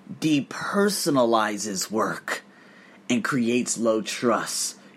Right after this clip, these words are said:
unionized, such as what's happening right now with Cathay Pacific. Right? Completely different cultures. Think about it. I'm gonna give you a nice little, here we go.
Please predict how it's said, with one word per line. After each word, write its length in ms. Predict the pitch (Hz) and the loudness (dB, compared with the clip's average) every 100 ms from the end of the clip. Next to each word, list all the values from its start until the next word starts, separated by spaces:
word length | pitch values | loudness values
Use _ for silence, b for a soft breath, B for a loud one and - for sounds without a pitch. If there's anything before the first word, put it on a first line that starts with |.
| 90 | -8
unionized, 920 | 113 151 175 160 135 120 107 95 87 | 4 6 6 2 2 2 -2 -4 -4
such 260 | - 123 131 | -2 -2 0
as 140 | 107 | 0
what's 220 | 120 - | 0 0
happening 420 | 131 117 127 117 | 2 2 4 0
right 200 | 107 120 | 2 2
now 180 | 98 117 | 2 0
with 160 | 107 - | 0 -2
Cathay 420 | 123 113 123 110 | -2 0 2 0
Pacific. 680 | 107 101 120 - - - - b b b - - - - - - - - - | 0 -2 0 0 -4 -8 -16 b b b -20 -20 -20 -20 -20 -20 -20 -20 0
Right? 400 | 113 117 170 - _ _ - - | 4 6 4 2 _ _ -20 -2
Completely 480 | 151 123 196 170 | 0 2 0 2
different 320 | 175 170 170 135 | 2 2 2 0
cultures. 340 | 190 147 143 | 0 0 -2
Think 140 | 135 | -2
about 220 | 113 92 78 | -2 -4 -4
it. 80 | - | -6
I'm 80 | |
gonna 100 | 147 | -4
give 160 | 151 143 | 0 2
you 120 | 135 | 2
a 40 | 120 | 2
nice 240 | 123 120 | 0 -2
little, 140 | 110 | -4
here 160 | 98 190 | -2 0
we 80 | 147 | 0
go. 140 | - | -2